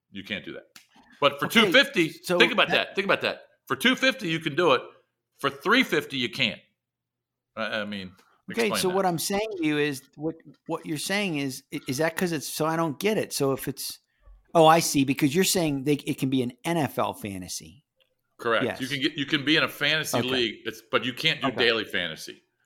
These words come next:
Speaker 2: Got
Speaker 1: So
Speaker 2: it.
Speaker 1: you can, so you and I
Speaker 2: Okay.
Speaker 1: could be in a fantasy league, and, you know, if we're N F L players, but we can't do daily fantasy. We can only do a league, a year-long league, and then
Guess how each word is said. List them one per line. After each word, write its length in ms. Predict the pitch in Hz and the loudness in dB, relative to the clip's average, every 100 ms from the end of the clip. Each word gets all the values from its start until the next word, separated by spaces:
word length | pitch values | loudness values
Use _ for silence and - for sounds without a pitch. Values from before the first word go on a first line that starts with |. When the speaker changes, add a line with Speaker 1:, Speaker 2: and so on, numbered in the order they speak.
| 135 | -6
Speaker 2:
Got 100 | 113 | -4
Speaker 1:
So 60 | 117 | -2
Speaker 2:
it. 20 | |
Speaker 1:
you 40 | |
can, 220 | 127 131 - _ _ _ _ _ _ _ | -4 -8 -10 _ _ _ _ _ _ _
so 120 | 123 | -2
you 200 | 131 170 | 2 2
and 80 | 151 | 4
I 100 | 147 | 4
Speaker 2:
Okay. 100 | 143 | 4
Speaker 1:
could 80 | 139 | -2
be 60 | |
in 60 | 127 | -4
a 60 | 113 | -2
fantasy 400 | 135 127 123 110 | -2 -2 -2 -4
league, 320 | 107 104 101 _ _ _ _ _ _ | -2 -4 -8 _ _ _ _ _ _
and, 340 | 107 104 101 101 | -6 -4 -6 -8
you 80 | 117 | -6
know, 120 | 101 | -4
if 100 | 98 110 | -4 0
we're 80 | |
N 80 | 113 | -2
F 100 | 113 | 0
L 80 | 110 | -2
players, 480 | - 113 98 92 - _ _ _ _ | 0 0 0 -2 -12 _ _ _ _
but 120 | 104 | -4
we 120 | 98 110 | -4 -6
can't 260 | 139 117 | -6 -6
do 100 | 117 | -8
daily 380 | 98 120 127 104 | -2 2 2 2
fantasy. 420 | 107 95 92 - | -4 -6 -6 -8
We 120 | 95 | -8
can 140 | 101 104 | -6 -6
only 180 | 101 90 | -6 -6
do 360 | 98 95 90 - _ _ - | -4 -4 -6 -10 _ _ -10
a 100 | 92 | -6
league, 460 | 101 120 107 95 - _ 87 | -2 0 -2 -4 -14 _ -10
a 120 | 90 | -6
year-long 680 | 104 110 104 101 98 95 | -2 0 0 0 -2 -4
league, 420 | 95 107 98 90 92 | -4 -2 -2 -4 -6
and 120 | 90 | -4
then 240 | 90 90 | -4 -6